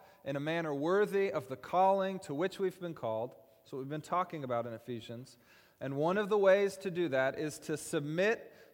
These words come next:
to one another in relationship in the proper ways in order that we might be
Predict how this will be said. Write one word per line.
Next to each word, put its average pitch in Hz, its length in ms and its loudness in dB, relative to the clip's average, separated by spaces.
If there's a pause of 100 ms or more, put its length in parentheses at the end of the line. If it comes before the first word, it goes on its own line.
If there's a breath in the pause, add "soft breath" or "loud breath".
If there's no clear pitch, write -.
(100)
to 165 140 -2
one 175 240 2
another 202 340 4
in 190 200 -2
relationship 175 880 0
in 156 120 -4
the 143 80 -2
proper 202 540 2
ways 135 800 0 (800 soft breath)
in 143 140 -4
order 170 260 2
that 135 160 -2
we 143 120 -4
might 131 300 -2
be 123 260 -6